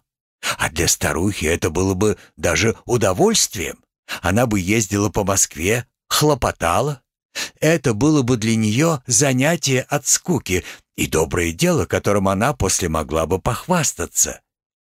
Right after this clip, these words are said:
Мамаева. «Ну, если б я была старуха, о чем бы вы меня попросили?»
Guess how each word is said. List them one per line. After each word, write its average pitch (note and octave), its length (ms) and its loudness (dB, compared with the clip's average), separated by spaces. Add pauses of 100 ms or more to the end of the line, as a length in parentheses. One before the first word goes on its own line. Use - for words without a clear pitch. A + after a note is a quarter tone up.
(240)
Мамаева. D2 560 -2 (760)
«Ну, D3 560 0 (500)
если C#3+ 360 0
б B2+ 100 -2
я C3 120 2
была B2+ 280 0
старуха, C#3 800 0 (520)
о F#3 140 2
чем C#3 360 2
бы F#2 120 0
вы F#2+ 140 2
меня G2+ 260 0
попросили?» E2+ 720 -2